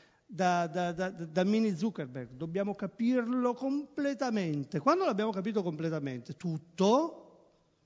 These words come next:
poi vediamo, tanto, intanto lo capiamo completamente, tutto, tutto, tutto dobbiamo capirlo, mm, ma anche Snapchat, non è detto che lo usi, <laughs> però dobbiamo capire pure Snapchat, cioè, dobbiamo capire tutto, però non è questo,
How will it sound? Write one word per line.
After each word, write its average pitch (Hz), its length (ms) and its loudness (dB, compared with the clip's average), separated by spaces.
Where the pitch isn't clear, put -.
poi 339 140 -4
vediamo, 123 320 -10
tanto, - 840 -8
intanto 254 360 -4
lo 226 80 0
capiamo 170 360 -4
completamente, 139 720 -6
tutto, - 920 -4
tutto, - 1040 -8
tutto 269 440 -4
dobbiamo 214 380 -2
capirlo, 208 340 -4
mm, 311 260 -4
ma 262 160 6
anche 294 240 6
Snapchat, 202 800 -2
non 247 180 0
è 320 80 0
detto 214 240 0
che 196 120 0
lo 185 100 2
usi, 180 180 2
<laughs> 262 140 -6
però 269 220 0
dobbiamo 247 380 -4
capire 247 260 -6
pure 233 240 -8
Snapchat, 143 600 -10
cioè, 220 500 -8
dobbiamo 202 360 -4
capire 170 360 -8
tutto, - 360 -20
però 202 320 -2
non 226 360 0
è 240 160 0
questo, 175 840 -6